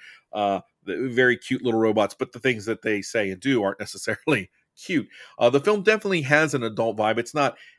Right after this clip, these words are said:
ex-, uh, excessively explicit, but it isn't the kids' film that you, just by a s-, quick glance at the cover, you may think it is. The robots are, have sinister intentions.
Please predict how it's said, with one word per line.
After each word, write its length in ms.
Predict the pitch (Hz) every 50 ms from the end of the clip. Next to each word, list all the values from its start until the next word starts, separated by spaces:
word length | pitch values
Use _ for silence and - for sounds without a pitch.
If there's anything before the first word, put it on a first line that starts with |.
| _ -
ex-, 580 | - - - - - - - - - - - - _ 127
uh, 420 | 110 101 107 - - 120 110 - 110
excessively 560 | - - - - 151 147 - 135 110 110 110
explicit, 520 | 107 - - - - 220 208 - 160 143 - - - _ _
but 120 | 139 135
it 100 | 139 143
isn't 400 | 160 190 202 175 185 170 - -
the 80 | - 127
kids' 800 | - _ - - - - - 185 196 185 160 139 - - - - _ _ _
film 400 | - 139 123 120 117 117 117 120
that 180 | 120 117 - -
you, 60 | 95 - _ -
just 180 | 143 139 - -
by 160 | 127 120 110
a 40 | 107
s-, 120 | 101 -
quick 240 | - - - 127 -
glance 360 | - 110 113 123 120 117 -
at 80 | 107 -
the 40 | 139
cover, 380 | - - 170 170 143 127 - - - - - - _ _
you 100 | 135 127
may 160 | 123 120 117
think 300 | 113 - 190 196 180 131
it 80 | 107 101
is. 280 | 98 95 - 95 98
The 140 | 104 110 107
robots 560 | 107 107 120 123 127 123 127 131 135 135 -
are, 220 | 127 113 110 104 - - - - _ _
have 200 | - 127 123 -
sinister 520 | - - - 147 147 139 131 - 131 123
intentions. 640 | 113 104 - - 110 107 101 - 123 127 139 143